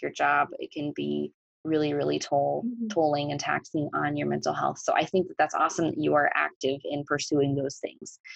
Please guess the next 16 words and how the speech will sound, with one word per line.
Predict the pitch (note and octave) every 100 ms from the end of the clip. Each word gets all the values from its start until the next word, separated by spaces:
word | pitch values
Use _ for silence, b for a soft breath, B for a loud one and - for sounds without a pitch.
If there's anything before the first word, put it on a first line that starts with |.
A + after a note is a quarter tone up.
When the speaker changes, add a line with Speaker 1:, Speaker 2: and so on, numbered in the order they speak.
| B
Speaker 2:
Yeah, | B3 A#3+ -
I |
also, | A#3 B3 - - C#4
like, | G#3 A3
don't | A3 G#3
let | G#3+
myself | A3 G#3+ - F#3+ -
touch | G#3+ - -
my | G3+ -
cell | F3+ -
phone | A#3 A3+ C#4 C#4+ b b _
for | A#3
the | G#3+ G3+
first | - G3 - -
hour, | F#3+ - D#2+ G3+ _ _ _ _ -
right? | G3 A3+